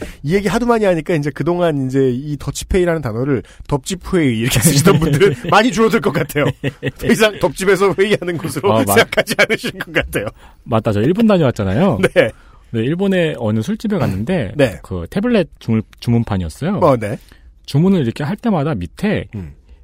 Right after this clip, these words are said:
Speaker 2: 우리가 몇 명인지를 미리 얘기를 했잖아요.
Speaker 1: 네.
Speaker 2: 일 인당 얼마 내야 되는지가 계산돼 있더라고요.
Speaker 1: 그렇습니다.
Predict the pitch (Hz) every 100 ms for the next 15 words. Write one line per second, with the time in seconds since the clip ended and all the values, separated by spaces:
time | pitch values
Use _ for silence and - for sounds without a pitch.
0 | _ - 120 151 143 104 127 151 131 110
1 | 95 90 90 107 170 185 104 110 175 120
2 | 87 67 - - - 233 269 233 180 98
3 | 104 165 202 185 170 156 117 104 107 104
4 | 98 95 - 98 160 151 104 90 78 90
5 | 123 98 - 208 180 139 90